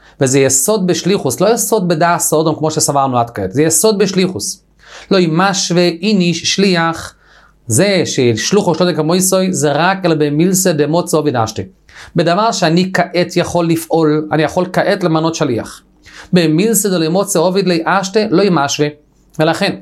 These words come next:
כשראובן מינה את שמעון לשליח, "קדש לי אישה", אז המינוי חל רק לגבי נשים שכרגע ראובן יכול לקדש. ולכן, כששמעון הלך וקידש אישה שבראש חודש ניסן הייתה נשואה, הקידושין לא חלו, כי לגבי זה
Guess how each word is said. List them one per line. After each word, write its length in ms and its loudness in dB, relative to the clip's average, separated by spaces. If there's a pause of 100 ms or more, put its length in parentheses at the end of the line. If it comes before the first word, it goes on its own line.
(340)
כשראובן 440 2
מינה 340 2
את 80 -6
שמעון 260 0
לשליח, 340 0
"קדש 600 0
לי 100 0
אישה", 380 0 (440)
אז 140 2
המינוי 380 2
חל 400 -2
רק 220 0
לגבי 340 0
נשים 360 0
שכרגע 800 2
ראובן 240 2
יכול 220 0
לקדש. 560 -4 (400)
ולכן, 380 0 (400)
כששמעון 540 0
הלך 260 2
וקידש 460 0
אישה 300 0 (200)
שבראש 420 0
חודש 340 0
ניסן 280 0
הייתה 220 -2
נשואה, 520 0
הקידושין 640 -2
לא 140 2
חלו, 440 -2
כי 140 0
לגבי 400 0
זה 240 0